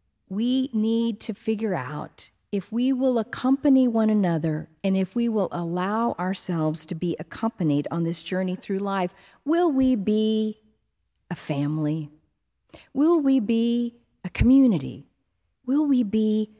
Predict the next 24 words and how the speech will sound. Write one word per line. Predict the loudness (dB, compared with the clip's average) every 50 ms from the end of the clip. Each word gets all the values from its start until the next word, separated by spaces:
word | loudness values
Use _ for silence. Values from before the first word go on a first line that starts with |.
| _ _ _
a | -18
church? | -10 -6 -4 0 2 2 2 2 2 0 -6 -16 -18 _ _ -8
Will | -2 0 0 2 2
we | 4 2 2
gather | 2 0 -2 -2 -2 -4 -2 -2 0 2 2 0
together | 0 -2 -2 0 0 2 2 2 0 0
with | 0 0 -2 -2
other | -2 -2 0 0 0
people | -2 -2 -4 -4 -4 -4 -8 -6
so | -4 -6 -4
that | -4 -4 -4 -4
God | -4 -2 0 0 0 -2 -4
can | -4 -6 -4 -2 -2
write | -2 0 0 -2 -2 -4 -8 -16 _ _ _ -10
upon | -10 -10 -8 -6 -4 -2 -2 -2 -4 -4 _ -10
our | -8 -8 -8 -6 -4 -4 -2 -2 -2 -4 -6 -8 -10 -14 _ _ _ _ _ _
heart? | _ -16 -12 -10 -10 -10 -10 -14 -12 -6 -4 -4 -4 -6 _ _ _ _ _ _ _ _ _ _ _ _ _ _ _ _ _ _ _ _ _ _ _ _ _ _ _ _ _ _ _ _ _ _ _ _ _ _ _ _ _ _ _ _ _ _ _ _ _
This | -6 -4 0 0 0 0
week, | 2 2 4 4 4 2 0 -4
the | -4 -2
Wall | 2 2 2 4 2
Street | 2 0 0 0 0 -2 -4
Journal | -2 0 2 4 4 4 2 2 2
reported | 0 -4 -4 -4 -2 0 0 2 4 2 2 2 -2 -12